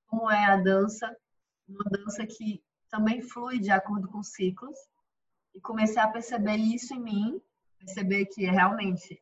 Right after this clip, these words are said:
a, essa, essa mudança lunar, esse contato com a terra, essa observação das qualidades dos elementos para além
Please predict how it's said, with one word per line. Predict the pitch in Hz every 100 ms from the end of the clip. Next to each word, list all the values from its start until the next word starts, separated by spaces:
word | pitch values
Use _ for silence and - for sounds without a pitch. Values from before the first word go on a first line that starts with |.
| -
a, | - 175 170 -
essa, | 170 - 185 -
essa | 175 185
mudança | 180 180 175 196 226 233 214 185 - _ _ _ _ _ _ _ _ _ _
lunar, | 185 196 180 185 190 185 170 165
esse | 165 185
contato | - 190 190 185 185
com | - 190
a | 190
terra, | 185 185 190
essa | 185 - 185
observação | 190 - 214 190 190 - - 214
das | 226 202 -
qualidades | 214 196 220 185 180 196 190 170 165 - _ _ _ _ _ _ -
dos | 160 214
elementos | 233 220 214 208 202 -
para | - 202 185
além | 190 214 277 330